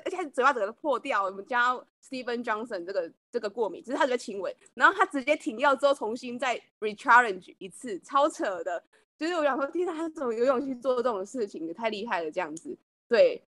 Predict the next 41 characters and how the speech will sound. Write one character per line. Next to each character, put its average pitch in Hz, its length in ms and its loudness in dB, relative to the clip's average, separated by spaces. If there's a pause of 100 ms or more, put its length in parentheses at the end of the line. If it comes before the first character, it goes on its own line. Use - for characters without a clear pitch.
(100)
然 202 160 6
后 240 440 6
这， 262 200 -4
在 277 160 2
这 311 80 -6
里 247 80 -4
大 196 120 -6
家 208 40 -6
可 254 80 -8
以 190 60 -6
听 208 160 -8
乐 208 80 -2
馨 208 160 -10
补 - 120 -20
充， 196 140 -8
或 208 60 0
者 208 80 -2
是， 208 60 -18 (260)
对。 190 180 -2 (320)
然 214 160 -2
后 277 160 4
对 294 160 0
于 233 60 0
我 196 120 2
来 180 200 0
说， 226 160 -2
我 202 60 0
原 214 40 0
本 220 80 2
是 254 60 -2
想 233 140 0
要 190 60 0
去 233 120 -4
药 214 180 4
厂， - 260 -10
就 220 80 -8
是 285 60 4
我 240 60 10
跟 233 160 0
乐 233 120 0
馨， 202 320 -8